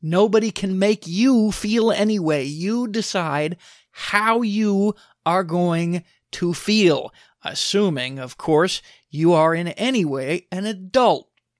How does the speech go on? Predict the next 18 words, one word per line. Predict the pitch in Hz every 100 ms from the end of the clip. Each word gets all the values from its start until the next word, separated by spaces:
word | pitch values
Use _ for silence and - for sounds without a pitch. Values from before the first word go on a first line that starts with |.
| _ _ _ _ _ _ _ -
which, | 165 151 160
as | 160
I | 160
have | 160 156
pointed | - 170 175 165
out | 175
again | 165 156 185
multiple | 165 180 180 - 156
times, | 190 202 208 226 214 _ - _ _ _ -
leftism | 135 156 220 247 - 226 208 180 151 110 _ _ _ _ _ _ _ _ _ _ _ _ _ -
is | 190 233 202 160 143 -
a | 170
developmental | 147 175 139 180 226 247 - 190 214 196 202
disorder | 160 175 160 190 214 185 156 - _ _ _ _ _ _ _ _ _ _ _ _ _ _ _ _ -
in | 156 160
which | 196 202 -
people | - 226 220 185 156
fail | - - 196 202 196 185 165